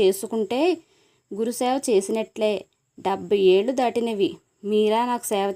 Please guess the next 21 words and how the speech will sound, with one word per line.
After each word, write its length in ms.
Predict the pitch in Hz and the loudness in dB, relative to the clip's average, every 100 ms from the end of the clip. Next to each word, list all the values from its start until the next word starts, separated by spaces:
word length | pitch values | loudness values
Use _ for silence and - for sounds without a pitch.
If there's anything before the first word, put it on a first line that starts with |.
| 220 | 0
చేసేది? 540 | 220 233 220 220 185 - _ _ _ - | 0 0 0 0 -4 -6 _ _ _ -2
చాలు 260 | 202 208 226 240 | 0 0 0 2
చాలు, 300 | 220 233 190 - _ - | 2 2 -2 -6 _ -10
ఇకనైనా 540 | 175 208 202 202 214 | -8 -4 0 0 -2
ఆత్మసేవ 760 | 233 277 220 233 233 - 240 240 | -2 -4 -4 -8 -10 -6 -4 -2
చేసుకోండి, 600 | 226 214 - 220 214 165 - _ _ _ _ | -2 -2 -4 -4 -2 -4 -8 _ _ _ _
పలక్కుండా 680 | 208 202 214 - 226 220 247 | -4 -4 -4 -8 -6 -2 -2
ఊరికే 440 | 247 208 214 226 | 0 0 0 -4
ఉంటే 500 | 233 220 - 254 330 330 | -4 -6 -6 -2 -2 -2
అంతే 320 | 190 190 214 247 | -2 0 -2 0
చాలు" 300 | 247 233 226 - - _ 190 | 2 2 0 -4 -10 _ -4
అన్నారు 360 | 196 208 240 | -2 0 -2
భగవాన్. 560 | 220 202 180 185 180 170 - _ _ _ _ | -2 -4 -2 -2 -2 -6 -12 _ _ _ _
సరిగా 440 | - 214 202 214 247 | -4 -2 0 0 -2
విచారిస్తే 880 | 240 - 208 214 214 - 233 320 330 - _ _ _ 190 | -4 -4 -4 -4 -6 -10 -6 -4 -4 -10 _ _ _ -4
ఇంతకన్నా 640 | 202 226 220 196 190 233 | -2 -2 0 2 2 2
ఉపదేశం 520 | 254 233 226 233 240 | -2 -2 -2 -2 0
ఏముంది? 680 | 214 196 214 220 208 220 233 _ _ _ - | 2 4 4 0 0 -4 -6 _ _ _ -6
పలక్కుండా 720 | 202 202 - - 226 220 262 | -2 -2 -4 -6 -4 -2 0
ఊరికే 520 | 269 226 220 - 254 | 0 2 0 0 0
ఉంటే 380 | 285 262 381 254 | 0 -2 -2 -4